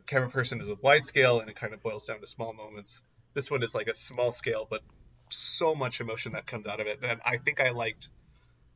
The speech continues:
just sort of that setup more, um, especially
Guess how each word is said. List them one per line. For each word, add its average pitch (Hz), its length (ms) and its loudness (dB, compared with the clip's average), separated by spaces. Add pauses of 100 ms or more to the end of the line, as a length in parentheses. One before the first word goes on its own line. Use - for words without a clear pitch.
(200)
just - 220 2
sort 147 180 6
of 123 100 2
that 113 180 2
setup - 460 -4
more, 156 320 -4 (680)
um, 104 260 -2
especially 120 520 2